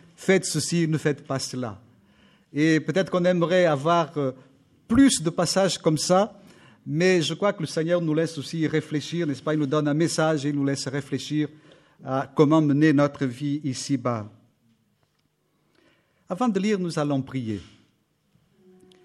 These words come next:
Seigneur, nous voulons te remercier pour ta parole qui est une boussole sur notre chemin. Merci, Seigneur, pour tout ce qu'elle nous dit sur toi, sur le salut, sur la vie éternelle, sur, euh,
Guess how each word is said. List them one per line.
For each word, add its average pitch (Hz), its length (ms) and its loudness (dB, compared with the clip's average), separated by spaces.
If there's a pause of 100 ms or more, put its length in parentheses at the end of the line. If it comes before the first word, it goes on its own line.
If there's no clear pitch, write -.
(320)
Seigneur, 202 340 2
nous 196 100 4
voulons 170 300 4
te - 100 -4
remercier 156 380 0
pour 143 180 -6
ta 147 140 -2
parole 147 600 -2 (920)
qui 151 140 -2
est 156 180 -2
une 151 200 2
boussole 156 540 0
sur 147 220 -4
notre 131 240 0
chemin. 117 500 -4 (1120)
Merci, 175 380 -2
Seigneur, 175 340 0
pour 156 280 -6
tout 208 120 -4
ce - 80 -4
qu'elle 160 220 0
nous 139 140 2
dit 151 260 -4
sur 143 320 -4
toi, 143 380 -4
sur 135 240 -4
le 135 80 -2
salut, 143 440 -4
sur 139 200 -6
la 127 100 0
vie 123 160 -4
éternelle, 135 640 -2
sur, 139 500 -4
euh, 127 160 -4